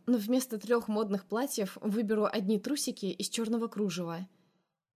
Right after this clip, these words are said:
«Смотри, какая прелесть!» восклицает тетя Рая, показывая мне на белоснежный комплект с нежно-розовой оторочкой по краю.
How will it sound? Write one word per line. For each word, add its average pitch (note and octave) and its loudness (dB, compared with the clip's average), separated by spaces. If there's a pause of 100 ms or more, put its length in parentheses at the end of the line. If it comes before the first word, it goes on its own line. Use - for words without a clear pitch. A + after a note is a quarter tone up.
(380)
«Смотри, D#4 4
какая A3+ 2
прелесть!» G3+ 2 (600)
восклицает A3 2
тетя G3 2
Рая, G3+ 4
показывая A3+ 0
мне A3+ 4
на A3+ 6
белоснежный G3+ 2
комплект G#3 0
с - -2
нежно-розовой G3+ 2
оторочкой A3 0
по B3+ -8
краю. F#3 -2